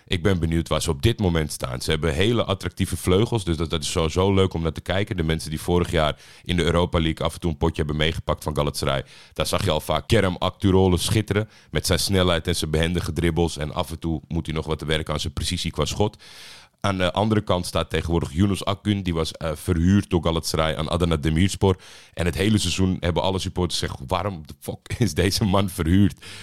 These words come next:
Want die was echt werelds. In combinatie, dus had natuurlijk ook een grote impact... bij de rehabilitatie van Mario Balotelli. Dat Mario Balotelli weer kan dromen van de squadra. Daar had hij zeker mee te maken. Want eigenlijk is hij een soort van...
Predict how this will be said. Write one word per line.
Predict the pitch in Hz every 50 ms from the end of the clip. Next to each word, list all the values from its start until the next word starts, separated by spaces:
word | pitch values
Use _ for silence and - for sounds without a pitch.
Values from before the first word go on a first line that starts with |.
| - -
Want | 85 80 71
die | 92
was | 87 87 80 -
echt | - 87 82 - - 78 69
werelds. | 69 87 87 87 80 73 71 - -
In | 80 76
combinatie, | - 98 95 90 87 87 90 90 90 87 - - -
dus | 85 87 - - 62
had | - - 95 -
natuurlijk | 92 90 92 98 92 87 -
ook | 95 98 -
een | 92 87
grote | - - 95 98 98 - 82 - - - - - - - _ -
impact... | 104 104 101 - - 90 87 -
bij | - 87 85
de | 82 82 80
rehabilitatie | 80 82 90 95 101 87 82 87 87 82 - 82 76 87 90 - 90 -
van | 87 82
Mario | 80 80 80 82 82 80 76
Balotelli. | 76 80 80 76 - - 87 95 95 87
Dat | 82 80 76
Mario | 71 78 78 80 80 80
Balotelli | 71 69 82 82 82 - - 85 87 85
weer | 80 82 73
kan | - 85 80
dromen | 73 82 87 87 87 85 82 78 - - - - - -
van | - 90 82 82
de | 80
squadra. | - - - 98 95 98 95 98 95 95 - - - - -
Daar | - 80 76
had | 76 -
hij | - 80 85
zeker | - - - 90 92 87 - 82
mee | 78 76 73
te | - 76
maken. | 69 67 67 71 67 69 69
Want | 76 73 - -
eigenlijk | - 85 92 - 92 90 76
is | 85 76
hij | 80
een | 82 78
soort | - 85 85 80 -
van... | - 76 76 69